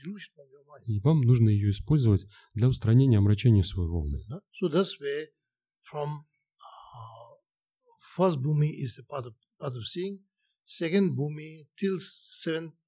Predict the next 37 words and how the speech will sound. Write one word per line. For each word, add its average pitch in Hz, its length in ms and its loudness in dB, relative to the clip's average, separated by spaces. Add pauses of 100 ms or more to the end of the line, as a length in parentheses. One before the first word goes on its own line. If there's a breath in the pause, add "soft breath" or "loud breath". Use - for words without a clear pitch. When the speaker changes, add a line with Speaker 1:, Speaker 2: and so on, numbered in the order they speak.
(140)
Speaker 1:
uh, 123 220 -6
till 185 220 -4
eighth 165 260 -2
bhumi, 123 420 -4 (580)
you 131 240 -2
remove 127 300 -8
the 120 160 -8
delusion 131 500 -4
coming 135 220 -12
from - 200 -18
your 110 160 -20 (100)
mind. 98 220 -20
That's 170 200 0
the 123 140 -8 (1040 soft breath)
Speaker 2:
Первая 117 280 4
бхуми — 127 300 6
это 117 120 2
путь - 240 4
видения, 110 680 6
а 101 160 4
со - 140 -4
второй 107 300 2
бхуми 123 480 2
и 104 160 0
до 101 280 2
седьмой 104 400 2
бхуми, 135 380 4 (220)
а, 98 260 2
вы 101 200 -2
полностью 147 400 0
устраняете 110 680 2 (180)
все - 260 0
омрачения 104 520 2
своего 90 400 -2
ума. 71 260 -2 (100)
Speaker 1:
Yeah, 120 160 -10 (100)
да? 135 80 -12